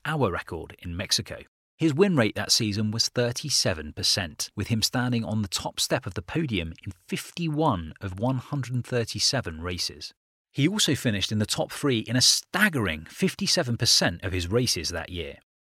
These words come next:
It's difficult to argue with Peloton magazine's assessment of Merckx's nineteen seventy-two as the greatest season ever.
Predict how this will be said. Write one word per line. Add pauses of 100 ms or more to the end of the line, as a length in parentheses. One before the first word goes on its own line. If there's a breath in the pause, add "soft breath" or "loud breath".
(200)
It's
difficult
to
argue
with
Peloton
magazine's
assessment
of
Merckx's
nineteen
seventy-two (180)
as
the
greatest
season (100)
ever.